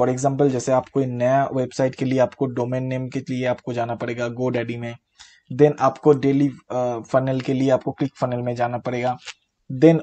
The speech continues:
also आपको वी-, वीडियो कॉल के लिए जाना पड़ेगा Zoom पे। तो सब अगर आप सब्सक्राइब करने जाओगे तो किसी का फ़ोर्टी डॉलर, किसी का ट्वेंटी डॉलर, ऐसे करके आपको it, it will be a huge amount। तो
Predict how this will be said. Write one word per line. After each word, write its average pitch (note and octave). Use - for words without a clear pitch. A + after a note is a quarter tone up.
also C#3+
आपको C3+
वी-, C3+
वीडियो D3
कॉल C3+
के C3+
लिए B2+
जाना B2
पड़ेगा B2+
Zoom C3
पे। A2
तो E3
सब E3+
अगर D#3+
आप D#3+
सब्सक्राइब C#3+
करने C#3+
जाओगे C3+
तो C#3
किसी C#3
का C3
फ़ोर्टी C3+
डॉलर, C3+
किसी A#2
का A#2+
ट्वेंटी C#3+
डॉलर, C3
ऐसे C#3
करके C#3
आपको C3
it, -
it D3
will D3
be C#3+
a C#3
huge D3+
amount। G#2+
तो D3+